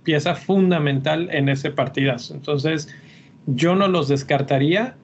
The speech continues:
Eh, no tengo aquí el calendario a la mano, pero de lo que recuerdo, su calendario inicial en estas diez jornadas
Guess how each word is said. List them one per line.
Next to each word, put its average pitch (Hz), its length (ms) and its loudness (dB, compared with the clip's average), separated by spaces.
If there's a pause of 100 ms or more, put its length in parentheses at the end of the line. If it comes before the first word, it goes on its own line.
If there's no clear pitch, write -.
Eh, 143 360 4
no 151 240 2
tengo 220 240 0
aquí 196 300 0
el 185 340 2
calendario 156 560 2
a 170 40 2
la 143 120 0
mano, 156 400 -2 (160)
pero 143 220 0
de 143 100 2
lo 139 180 2
que 147 100 -2
recuerdo, 175 640 -2 (540)
su - 320 -2
calendario 165 540 2
inicial 180 420 0
en 175 100 0
estas 165 300 -4
diez 165 220 -2
jornadas 175 640 -2